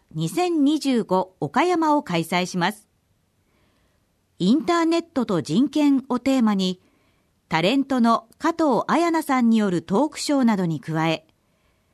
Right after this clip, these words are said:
福祉事業所の物販コーナーでパンや焼き菓子の購入や、岡山県マスコット、ももっちうらっちとの触れ合いもできます。日時は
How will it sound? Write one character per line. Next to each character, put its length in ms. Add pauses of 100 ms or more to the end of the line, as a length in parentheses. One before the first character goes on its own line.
(180)
福 200
祉 180
事 120
業 200
所 160
の 140
物 280
販 220
コ 180
ー 40
ナ 200
ー 20
で 220 (460)
パ 140
ン 120
や 120
焼 280
き 20
菓 120
子 140
の 100
購 240
入 240
や、 260 (680)
岡 220
山 240
県 280
マ 120
ス 100
コ 120
ッ 40
ト、 400 (300)
も 80
も 140
っ 100
ち 160
う 80
ら 120
っ 60
ち 140
と 100
の 140
触 160
れ 140
合 100
い 60
も 120
で 120
き 100
ま 140
す。 160 (1500)
日 300
時 120
は 220